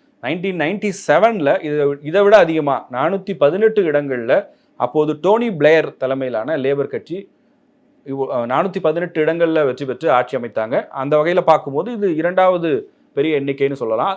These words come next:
வாக்கு சதவீதமும் பெரிய அளவுக்கு உயரலைன்னு சொல்றாங்க. வாக்கு சதவீதம் பெரிய டிஃபரன்ஸ் எல்லாம் இல்ல. கடந்த முறை வாங்கியதை விட இந்த முறை ரொம்பவே குறைவான வாக்குகள் தான் உயர்ந்திருக்கிறது, வாக்கு சதவீதம் உயர்ந்திருக்கு. ஆனா ஆட்சிக்கு வந்திருக்காங்க.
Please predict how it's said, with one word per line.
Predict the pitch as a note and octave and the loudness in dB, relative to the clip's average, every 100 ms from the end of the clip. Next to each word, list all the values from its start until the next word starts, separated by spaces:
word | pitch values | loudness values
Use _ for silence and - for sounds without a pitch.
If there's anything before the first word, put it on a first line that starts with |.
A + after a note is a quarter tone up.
| - | -4
வாக்கு | D#3 G#3 C#4+ - C4+ | 2 4 2 -2 2
சதவீதமும் | G3+ F#3+ G3 F#3 G3+ F3+ | 4 4 4 0 0 -2
பெரிய | F3+ | 0
அளவுக்கு | F3 E3+ C#3+ | 0 0 0
உயரலைன்னு | D3 D3 C#3 C#3 | 0 2 0 -2
சொல்றாங்க. | B2 A2+ G#2 A#2 | -4 -4 -4 0
வாக்கு | C#3 F#3 G#3 | 0 0 -2
சதவீதம் | D#3 D#3 D3+ C3+ A#3+ _ _ _ _ | -2 -2 -2 -4 -8 _ _ _ _
பெரிய | D#3 A3 | -2 0
டிஃபரன்ஸ் | F3+ F#3+ F3 D#3+ | -2 -2 -4 -2
எல்லாம் | D#3+ C#3 | -2 -2
இல்ல. | A#2+ | -4
கடந்த | A2+ C#3+ D3+ | -4 -4 -4
முறை | E3 F3+ | -4 0
வாங்கியதை | D#3+ D#3 D3+ C3+ | 0 0 -2 0
விட | C#3 G#3 A3 | 0 -2 -2
இந்த | D3+ | -6
முறை | D3 F3 D3+ A#2+ - | -2 -2 -2 -6 -10
ரொம்பவே | D#3+ G#3 G#3+ G#3+ | -2 4 6 6
குறைவான | F3+ E3+ E3 E3 D3+ A2+ - _ _ _ - | 6 2 2 2 0 -4 -10 _ _ _ 0
வாக்குகள் | C#3 C#3+ D3 C#3 D3+ | 0 0 -2 0 2
தான் | C3+ | 2
உயர்ந்திருக்கிறது, | C#3+ D3+ C3+ B2+ B2 D#3 | 2 0 -2 -4 -4 2
வாக்கு | C#3+ C#3+ | 2 0
சதவீதம் | B2+ C3+ D3 B2+ | -4 -2 -2 -4
உயர்ந்திருக்கு. | B2 B2+ A2+ F3 | -6 -8 -4 -2
ஆனா | F3+ E3 | 0 2
ஆட்சிக்கு | D3+ D#3+ D3+ B2 | 0 -2 -6 -6
வந்திருக்காங்க. | A#2+ A#2 G#2+ | -6 -6 -6